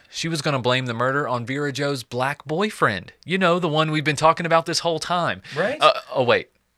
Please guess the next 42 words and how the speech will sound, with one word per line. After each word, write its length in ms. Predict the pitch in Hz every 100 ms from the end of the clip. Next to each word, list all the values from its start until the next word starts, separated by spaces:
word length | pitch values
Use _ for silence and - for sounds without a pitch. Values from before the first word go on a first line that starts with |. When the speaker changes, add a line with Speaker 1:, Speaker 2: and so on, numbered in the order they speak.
| _ -
Speaker 1:
He 140 | 151
doesn't 280 | 165 147 131
exist. 520 | 101 113 - - -
Speaker 2:
No, 160 | 170 180
not, 260 | 165 165 -
nope, 200 | 165 - -
wait. 240 | 143 - - -
Speaker 1:
That's 240 | 120 127
Speaker 2:
Yeah. 80 | 147
Speaker 1:
not 100 | 131
a 40 |
real 200 | 123 127
thing. 340 | 123 117 73 -
Speaker 2:
Right, 180 | - 101 -
okay. 280 | 98 123 113
Speaker 1:
Yeah. 320 | 110 87 78 _ - - - -
Not 160 | 165 226
only 160 | 214
that, 340 | 160 220 185 143
but 120 | 151
police 320 | 160 214 233
found 340 | - 175 170 123
a 120 | 139
mound 540 | 135 175 220 156 117
of 160 | - 135
evidence 480 | 156 156 135 127 -
in 160 | 131
the 40 | 123
Brooks 260 | 135 131
home, 360 | 147 156 92 90
including 600 | 117 120 165 175 170 156
Nicole's 460 | 120 - 156 165 135
bloodied 440 | - 135 143 123
shirt, 440 | - - 120 123 - - - - - -
the 100 | 110
belt 380 | 110 123 120
that 140 | 113 107
they 80 | 110
were 120 | 107
beating 340 | 101 151 135
her 140 | 107 98
with, 300 | 104 107